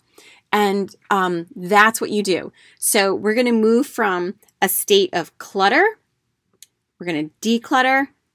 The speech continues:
Then we're gonna move into organizing the stuff that is not any longer called clutter. And then next week, next Wednesday, we're gonna talk about how we implement the routines of things, okay?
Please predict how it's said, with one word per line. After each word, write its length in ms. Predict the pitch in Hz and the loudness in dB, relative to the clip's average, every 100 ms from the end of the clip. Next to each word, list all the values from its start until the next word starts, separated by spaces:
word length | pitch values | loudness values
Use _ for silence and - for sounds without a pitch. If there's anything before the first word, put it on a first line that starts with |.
| _ | _
Then 180 | 190 185 | -6 -2
we're 100 | 185 | -2
gonna 180 | 180 175 | -2 -2
move 300 | 180 180 180 | 0 0 2
into 260 | 180 - - | -2 -4 -10
organizing 1080 | - 208 226 254 247 254 247 262 277 285 - | 0 2 4 2 2 2 0 2 2 2 -2
the 80 | |
stuff 340 | 196 - 202 - | -8 0 0 0
that 120 | 180 | -6
is 160 | 160 143 | -6 -6
not 300 | 160 180 - | -2 -2 -4
any 220 | - 170 160 | -6 -6 -4
longer 500 | 175 170 208 269 311 | -4 -4 -2 -4 -6
called 320 | - 170 151 | -6 -4 -4
clutter. 400 | - 160 202 349 - _ _ _ _ _ - | -6 -4 -2 -2 -4 _ _ _ _ _ -2
And 260 | 202 190 | 0 0
then 340 | 190 185 214 370 403 - | 2 2 2 2 0 -6
next 500 | 208 175 185 - - | -4 -2 -4 -6 -8
week, 300 | 208 240 - - | -6 -6 -10 -16
next 300 | - 165 - | -8 -8 -6
Wednesday, 420 | 196 196 196 247 262 | -4 -4 -2 -2 -2
we're 140 | 202 | -2
gonna 160 | 196 190 | -2 -4
talk 240 | 185 190 | -6 -6
about 260 | 196 180 - | -4 -4 -6
how 400 | - - 190 196 | -14 0 2 2
we 200 | 214 - | -2 -8
implement 520 | 190 185 190 175 170 | -8 -6 -4 -4 -4
the 80 | 185 | -8
routines 680 | 175 170 - - 151 139 135 | -8 -8 -8 -8 -6 -6 -8
of 100 | - | -12
things, 340 | - - - - | -16 -18 -16 -16
okay? 380 | 151 165 170 | -12 -6 -6